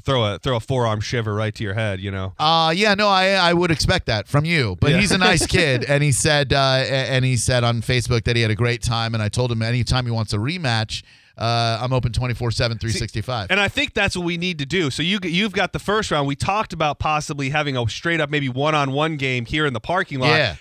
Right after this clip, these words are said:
Speaker 1: And I think with as big as he is and his
Speaker 2: Right.
Speaker 1: stature, he's really gonna, he's gonna handle you down in the post. You know, like, he's, he's gonna put that body on you. So
Speaker 2: Yeah.
Speaker 1: I, I think you got off easy,
Speaker 2: Oh, I
Speaker 1: personally.
Speaker 2: did, definitely. I'll have to perfect my step back jumper if we're actually gonna take it to the court,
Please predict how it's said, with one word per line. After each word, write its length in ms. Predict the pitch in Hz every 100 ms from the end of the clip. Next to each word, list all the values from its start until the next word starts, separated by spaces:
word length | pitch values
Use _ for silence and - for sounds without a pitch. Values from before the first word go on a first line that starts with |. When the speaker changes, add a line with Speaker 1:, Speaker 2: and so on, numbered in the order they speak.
| -
Speaker 1:
And 100 | 185
I 120 | 175
think 320 | - 240 165
with 200 | 135 160
as 120 | 151 123
big 240 | 165 180
as 120 | 151
he 180 | 165 151
is 180 | 180 139
and 80 | 147
his 80 | 131
Speaker 2:
Right. 40 |
Speaker 1:
stature, 520 | 107 170 180 - 135 120 -
he's 200 | 175 160
really 360 | 143 202 226 180
gonna, 240 | 147 151 131
he's 160 | 156 143
gonna 160 | 180
handle 320 | 151 190 185
you 120 | 147 139
down 240 | 143 143
in 60 | 127
the 80 |
post. 400 | 113 180 135 110
You 80 | 131
know, 160 | 120 120
like, 300 | 120 117 - - _
he's, 140 | 143 139
he's 100 | 143
gonna 120 | 147
put 140 | 170
that 140 | 156 139
body 380 | 156 165 139 107
on 180 | 92
you. 140 | 90 82
So 120 | 147
Speaker 2:
Yeah. 180 | 190 151
Speaker 1:
I, 20 |
I 20 |
think 220 | 202 240
you 40 | 190
got 220 | 156 135
off 220 | 113 107
easy, 280 | 123 107 92
Speaker 2:
Oh, 60 | 165
I 120 | 180
Speaker 1:
personally. 200 | 151 208
Speaker 2:
did, 80 | -
definitely. 520 | 170 175 151 123 98
I'll 160 | 107 139
have 140 | 165
to 80 | 156
perfect 340 | 127 131 165
my 120 | - 123
step 340 | - 156 -
back 180 | 139 104
jumper 380 | 139 147 123 113
if 100 | 120
we're 140 | 120
actually 320 | 120 - 127
gonna 160 | 113 107
take 240 | - 123
it 60 | 107
to 80 | 107
the 100 | 107
court, 320 | 139 127